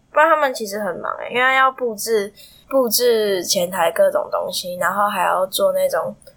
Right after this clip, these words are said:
观众的回馈单这些。但我们的前台还有执行制作，他们最后去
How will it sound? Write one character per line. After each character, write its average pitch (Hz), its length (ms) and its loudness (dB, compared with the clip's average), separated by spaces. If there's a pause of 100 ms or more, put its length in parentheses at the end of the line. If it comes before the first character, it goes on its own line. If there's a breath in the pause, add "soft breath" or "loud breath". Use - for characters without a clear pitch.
(100)
观 208 280 0
众 208 280 2
的 - 240 -2
回 165 160 0
馈 190 360 0
单 98 260 -2
这 - 140 -4
些。 - 360 -10 (360)
但 311 120 2
我 285 80 4
们 208 120 0
的 196 120 4
前 190 300 -6
台 185 480 -2 (180)
还 214 220 0
有 196 540 0 (120)
执 202 220 -6
行 208 240 -4
制 226 180 -4
作， 233 160 0
他 233 160 2
们 226 160 -2
最 214 220 4
后 208 180 4
去 208 300 -4